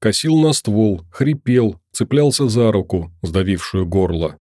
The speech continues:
Андрей орал на растерявшегося старика и требовал, чтобы тот бросил помповуху.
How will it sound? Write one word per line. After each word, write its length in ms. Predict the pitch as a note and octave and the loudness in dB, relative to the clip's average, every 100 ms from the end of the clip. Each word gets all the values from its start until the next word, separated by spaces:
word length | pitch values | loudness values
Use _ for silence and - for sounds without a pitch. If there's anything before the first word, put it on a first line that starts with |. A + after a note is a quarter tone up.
| _ - | _ -2
Андрей 420 | E2 F2+ C3 C3 | 0 2 2 4
орал 420 | B2 A2+ C3 B2+ | 2 4 4 4
на 120 | A#2 | 4
растерявшегося 960 | A#2 - A2+ A#2 B2 - A#2+ A2+ - A2+ | 2 0 0 2 2 0 0 0 0 -4
старика 540 | - A2+ A2+ - C3+ | 0 2 2 0 0
и 80 | A#2 | 0
требовал, 560 | - B2 B2+ A#2 A#2 A2 | 0 0 2 2 0 -2
чтобы 320 | - A2+ A2+ | -2 -2 -2
тот 280 | - C3 G2+ | 0 0 2
бросил 540 | G#2 C#3+ C3 G#2+ F2+ | 0 2 0 0 -2
помповуху. 840 | A2 G2 A#2+ B2+ A2+ - - - | 0 2 2 2 0 -2 -10 -12